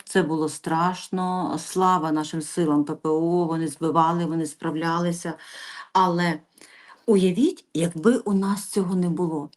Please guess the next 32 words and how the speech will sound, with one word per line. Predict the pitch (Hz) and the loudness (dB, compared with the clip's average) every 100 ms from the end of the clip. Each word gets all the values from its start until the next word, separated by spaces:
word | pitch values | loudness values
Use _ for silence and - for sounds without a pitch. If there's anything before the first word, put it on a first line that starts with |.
| - - | -14 0
вони | 196 220 | 4 6
би | 214 220 | 4 2
просто | 202 - 233 240 - 175 | -2 0 0 0 -2 -2
нас | 165 - | -2 -6
стерли | - - 214 202 170 165 | -14 -4 -2 0 0 -2
би | 151 143 - | -4 -6 -6
із | 170 156 | -6 -4
лиця | 165 - 165 | -4 -4 -10
землі. | 156 165 151 143 147 - _ _ _ _ - - - | -4 -2 -2 -4 -10 -20 _ _ _ _ -20 -20 -2
І | - | 4
навіть, | 208 226 214 | 6 6 2
як | 170 | -2
то | - | -4
кажуть, | - 185 175 | 0 0 0
не | 185 | -2
поперхнулися, | 180 175 180 - 196 175 160 - - 170 _ _ _ _ _ _ _ _ _ | -4 -6 -4 0 0 0 -4 -8 -14 -14 _ _ _ _ _ _ _ _ _
тому | 233 208 | 2 2
що | 190 202 | 0 -2
їм | 170 175 170 | 0 0 0
це | - | -4
в | - | -12
кайф. | - 147 147 - - _ _ _ _ _ _ _ - - - 185 - | -10 -12 -12 -18 -20 _ _ _ _ _ _ _ -16 -10 -8 -4 2
Е, | 180 180 185 | 4 4 0
і | 175 | -2
ти | 180 | 2
знаєш, | 196 240 240 | 4 4 2
мене | 175 175 | 2 2
дуже | 180 | 0
дивує, | 175 170 196 233 180 | -2 -2 2 2 2
коли | 175 175 175 170 | -2 -2 0 -2
люди | 160 160 | -4 -6
кажуть: | 165 170 156 | -4 -4 -6